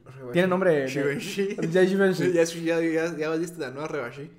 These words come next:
Speaker 2: Eh, ok, nos acercamos, empezamos a ver y como es de siempre se debían acercar, va, va, eso ya lo leímos.
Speaker 1: Ajá.
Speaker 2: Le, eh, ni mierda, esos, eh,
Speaker 1: Nos
Speaker 2: tiempo,
Speaker 1: vieron
Speaker 2: tiempo.
Speaker 1: de reojo, ¿y?
Speaker 2: Como diciendo, "Estos no van a comprar ni mierda". En eso mi tía se acercó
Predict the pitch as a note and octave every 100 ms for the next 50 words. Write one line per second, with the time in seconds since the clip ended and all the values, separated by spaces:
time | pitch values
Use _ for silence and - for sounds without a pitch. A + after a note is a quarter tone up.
0 | A#3+ A#3 F#3 F#3 F3 F#3 - E4 D#4 G3+
1 | F#3 B3 F4 D#4+ F#3+ A3+ D4 F4 F#4 G4
2 | C4 C4 C4+ C4 C#4+ - D4 C4+ D4 D4
3 | B3 F3 F#3 G#3+ G3 - D#3 F#3 B2+ A#2
4 | C3+ C3+ C#3 G#3+ C#4+ D#4 D4+ - - _
5 | F3+ G3 G#3 G#3+ G#3+ G#3+ G#3+ G#3+ G#3+ G#3+
6 | G#3+ G#3+ G#3+ G#3+ _ _ _ _ _ F3+
7 | F3 E3 E3 D#3+ F3 G#3 B3 B3 A#3 A3
8 | A#3+ B3 - _ - D#3 C#3 - C#3+ D#3+
9 | C#3+ G3 G3+ F#3+ C4+ - _ _ _ -
10 | - - G3 G3+ F3+ A#3 B3 C4 - G#3+
11 | G#3 A#3+ G#3+ G#3+ G#3+ D#3 D#3+ E3+ F3 F#3+
12 | A#3+ D#4 C#4+ F#3 G3 A#3+ F3 F3+ E3+ A3+
13 | G#3+ E3+ A3 D#4